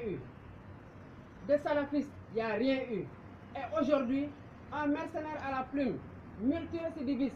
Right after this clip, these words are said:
qui a été plusieurs fois condamné pour diffamation, c'est lui qui cherche à faire la peau à,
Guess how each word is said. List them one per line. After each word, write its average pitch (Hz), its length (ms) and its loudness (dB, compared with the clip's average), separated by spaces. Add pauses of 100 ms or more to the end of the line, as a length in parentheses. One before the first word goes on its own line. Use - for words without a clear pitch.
qui 302 60 2
a 285 140 4
été 285 180 2 (120)
plusieurs 330 400 2
fois 311 240 0 (100)
condamné 320 400 2 (120)
pour 285 100 -2
diffamation, 294 720 0 (1900)
c'est 285 140 10
lui 294 360 8 (1300)
qui 277 120 0 (180)
cherche 330 280 4 (140)
à 262 100 2 (100)
faire 285 280 4 (2000)
la 254 160 4
peau 294 320 12 (300)
à, 220 180 2